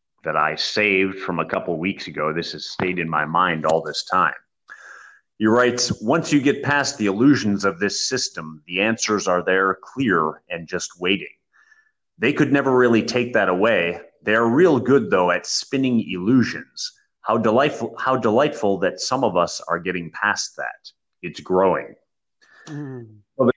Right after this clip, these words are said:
Speaker 1: question is, Don, is it actually growing? What are you seeing there on the ground in Mexico,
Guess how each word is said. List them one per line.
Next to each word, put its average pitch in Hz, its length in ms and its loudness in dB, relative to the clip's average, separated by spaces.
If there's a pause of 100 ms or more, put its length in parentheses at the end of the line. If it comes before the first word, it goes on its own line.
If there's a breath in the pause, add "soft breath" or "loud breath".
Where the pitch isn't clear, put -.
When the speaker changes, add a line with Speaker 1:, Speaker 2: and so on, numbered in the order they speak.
Speaker 1:
question 180 320 4
is, 143 220 6
Don, 92 640 0 (840)
is 175 200 4
it 165 160 4
actually 123 540 2
growing? 110 600 2 (600)
What 113 160 2
are 139 60 6
you 123 120 6
seeing 113 360 2
there 98 240 4
on 95 120 0
the 92 60 0
ground 90 400 0
in 80 140 -4
Mexico, 80 520 -6